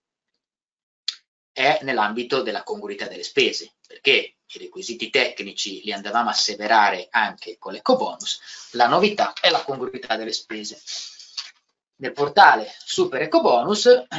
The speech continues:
quindi quello che andremo poi a visionare, si allega sempre il computo metrico. Quando si parla di computo metrico per l'Enea, ricordiamoci che per l'Enea il computo metrico è l'asseverazione di congruità economica, cioè quello che tiriamo giù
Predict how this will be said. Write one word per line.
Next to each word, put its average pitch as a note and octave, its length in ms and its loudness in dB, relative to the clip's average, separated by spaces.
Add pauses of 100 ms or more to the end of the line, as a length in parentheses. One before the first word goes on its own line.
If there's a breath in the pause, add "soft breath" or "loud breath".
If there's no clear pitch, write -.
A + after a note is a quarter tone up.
(120)
quindi A2 200 -6
quello A#2 140 -2
che - 60 -10
andremo A2 300 -6
poi A2 360 -2 (100)
a A#2+ 120 -4
visionare, G#3+ 500 -4
si - 220 6
allega E3 380 4
sempre - 540 -4
il A#2 120 -16
computo G#2+ 400 -14
metrico. G#2 520 -16 (1040 loud breath)
Quando F3 200 6
si D#3+ 140 -2
parla D#3 220 6
di A#2+ 100 -6
computo A3 380 2
metrico F3+ 520 2
per C3 180 -2
l'Enea, C3+ 540 2 (140)
ricordiamoci A#2 720 -4
che G#2+ 140 -12
per D3 160 -2
l'Enea B2 220 0
il A2 60 -10
computo G3 380 -2
metrico - 540 -6 (280 soft breath)
è D3 160 4
l'asseverazione C3+ 680 0
di A2+ 60 -8
congruità G#2 360 -14
economica, G2+ 500 -4
cioè A2 200 -10
quello C#3+ 220 6
che - 200 -6
tiriamo D3+ 580 4
giù D#3+ 260 4